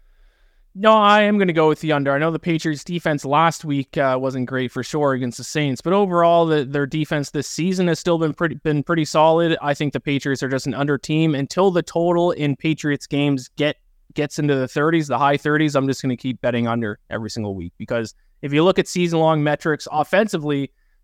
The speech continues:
if you look at E P A per play, which is a little bit more of an advanced stat, but they are dead last in E P A per play. If you look at just yards per player, they're twenty-eighth. So arguably the worst offense in the N-, uh, in the N F L, the Patriots are. I mean, Mac Jones has been benched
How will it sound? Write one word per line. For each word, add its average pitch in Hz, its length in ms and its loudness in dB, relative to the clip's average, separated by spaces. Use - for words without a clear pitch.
if 143 100 -4
you 190 80 6
look 262 120 4
at 190 120 -2
E 214 140 -4
P 185 240 -2
A 190 100 4
per 170 240 0
play, 185 400 2
which 143 140 -4
is 151 80 -8
a - 20 -4
little 156 140 -4
bit 151 100 -4
more 156 140 0
of 143 60 -4
an 139 60 -4
advanced 147 380 0
stat, 120 320 -2
but - 140 -16
they 202 180 0
are 208 100 2
dead 151 280 0
last 135 400 0
in 131 60 -4
E 123 80 -4
P 127 160 -6
A 117 120 -4
per 120 140 -6
play. 117 200 -4
If 117 120 -8
you 139 80 0
look 170 100 -2
at 165 80 -2
just 147 180 -6
yards 156 380 4
per 139 160 -2
player, 143 240 0
they're 127 80 -2
twenty-eighth. 123 540 -4
So 127 360 -4
arguably 214 320 6
the 156 80 4
worst 151 280 0
offense 139 380 0
in - 80 -8
the 131 60 -2
N-, 131 160 -4
uh, 127 200 0
in 127 140 -4
the 131 100 0
N 127 80 -2
F 117 100 -4
L, 127 140 0
the 120 40 -10
Patriots 120 360 -8
are. 131 80 -2
I 131 40 -2
mean, 151 160 0
Mac 165 220 0
Jones 170 280 2
has 156 80 -6
been 151 160 -2
benched 156 360 0